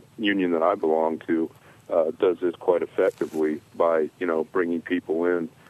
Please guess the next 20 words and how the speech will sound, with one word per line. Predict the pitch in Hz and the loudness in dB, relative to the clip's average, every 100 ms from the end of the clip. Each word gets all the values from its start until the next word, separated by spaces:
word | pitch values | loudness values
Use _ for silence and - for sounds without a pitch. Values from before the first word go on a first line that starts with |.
| - - - 95 | -20 -20 -6 0
uh, | 87 85 | 2 0
and | 90 87 87 | 0 0 2
also | 90 - - 85 80 | 2 2 2 2 2
getting | - 87 | -2 -2
them | 82 82 | -2 -4
a | |
college | - 87 80 80 | 0 2 2 -2
degree | - 90 90 85 | -6 0 2 0
at | |
no, | 76 80 78 | -2 -4 -2
no | 82 78 | -2 -2
cost | - 80 - | 0 -2 -2
to | 76 | -6
themselves. | 76 - 95 90 78 | -6 -2 0 0 -2
Now, | 95 87 - _ - - - - | -2 -2 -4 _ -20 -20 -16 -4
you | 104 | 0
know, | 92 | 2
my | 101 107 | 2 0
feeling | - 92 82 | 0 0 0
is | 82 82 | 0 -2